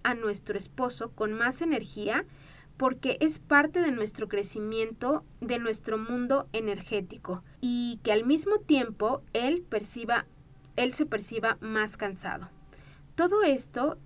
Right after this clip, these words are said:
es lo de la pluma y que hay que empezar a acostumbrarse a verlo así.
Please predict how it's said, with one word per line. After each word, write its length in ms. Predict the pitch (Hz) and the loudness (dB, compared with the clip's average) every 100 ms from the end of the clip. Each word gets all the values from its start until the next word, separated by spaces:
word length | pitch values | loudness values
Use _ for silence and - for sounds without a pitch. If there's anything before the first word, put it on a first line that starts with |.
| - | 0
es 180 | 269 277 | 2 4
lo 160 | 330 | 4
de 80 | 311 | 6
la 160 | 214 190 | 4 2
pluma 540 | 220 214 214 220 302 - - - | 0 0 0 0 -2 -4 -14 -12
y 100 | 240 | -8
que 160 | 254 | 2
hay 160 | 247 269 | 4 4
que 120 | 320 | 0
empezar 440 | 330 311 214 233 220 | -2 -2 -4 0 -2
a 60 | |
acostumbrarse 960 | - 214 - 196 202 214 226 233 277 381 - | -2 -8 -8 -10 -4 -2 -2 -4 -4 -4 -4
a 140 | 214 208 | -2 0
verlo 280 | 208 196 175 | 0 0 -2
así. 260 | - - | -4 -12